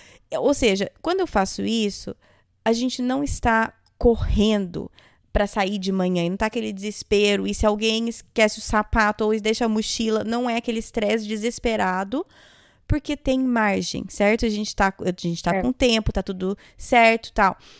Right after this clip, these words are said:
Speaker 1: Agora, quando eu não faço isso, ou a gente acorda atrasado, ou não sei o quê,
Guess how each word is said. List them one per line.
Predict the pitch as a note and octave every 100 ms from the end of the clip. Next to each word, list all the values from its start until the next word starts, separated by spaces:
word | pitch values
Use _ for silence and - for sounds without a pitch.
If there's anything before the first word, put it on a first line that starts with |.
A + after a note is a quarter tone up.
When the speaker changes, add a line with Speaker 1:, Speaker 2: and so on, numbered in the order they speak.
| - _
Speaker 1:
Agora, | G3+ A#3 A3+ G#3 G#3+
quando | C#4+ D#4+
eu | C#4+ C4
não | B3 B3+ B3+ G#3 F#3+ G#3+ - -
faço | - G#3 A3+
isso, | G#3+
ou | G3+
a |
gente | G#3 G#3
acorda | G#3 G3+
atrasado, | G3+ G3 G#3+ G#3+ G3
ou | G3+ G3
não | G#3
sei | A3 A3+
o |
quê, | A3 A#3 A3